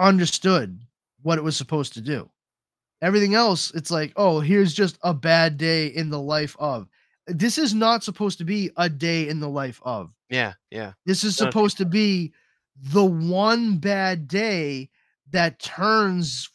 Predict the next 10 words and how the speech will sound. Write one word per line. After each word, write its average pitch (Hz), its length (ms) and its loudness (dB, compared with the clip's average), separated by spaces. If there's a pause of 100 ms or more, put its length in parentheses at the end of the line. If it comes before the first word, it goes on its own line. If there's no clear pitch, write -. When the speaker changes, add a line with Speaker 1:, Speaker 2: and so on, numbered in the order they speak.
(120)
Speaker 1:
somebody 175 380 -2
from 165 220 -4
being, 160 400 -2
like, 151 320 -6 (640)
a 151 80 -4
normal 165 1000 -2 (400)
person 147 760 -6 (140)
into 147 600 -4
a 135 240 -6
fucking 147 640 -8